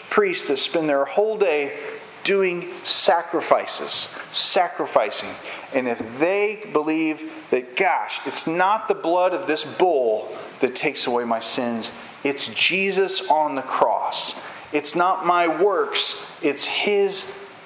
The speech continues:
grace. It's his forgiveness." If they're believing it, that is powerful. And so may we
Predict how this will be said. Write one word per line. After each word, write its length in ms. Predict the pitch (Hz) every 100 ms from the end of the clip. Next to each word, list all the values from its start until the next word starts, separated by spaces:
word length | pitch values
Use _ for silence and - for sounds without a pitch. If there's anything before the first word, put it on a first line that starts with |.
| - -
grace. 1000 | 151 196 208 - - - - - - - - - - - - - - - - -
It's 200 | 143 135
his 380 | - 208 214 202
forgiveness." 1080 | - 175 156 175 175 127 98 - - - -
If 280 | 143 123 123
they're 280 | 175 208 214
believing 500 | 175 143 131 120 117
it, 200 | 113 -
that 220 | 143 139
is 80 | 117 -
powerful. 540 | - - 82 - - - - - - - - - - - -
And 120 | 110
so 220 | - 123
may 200 | 117 120
we 420 | 123 143 139 131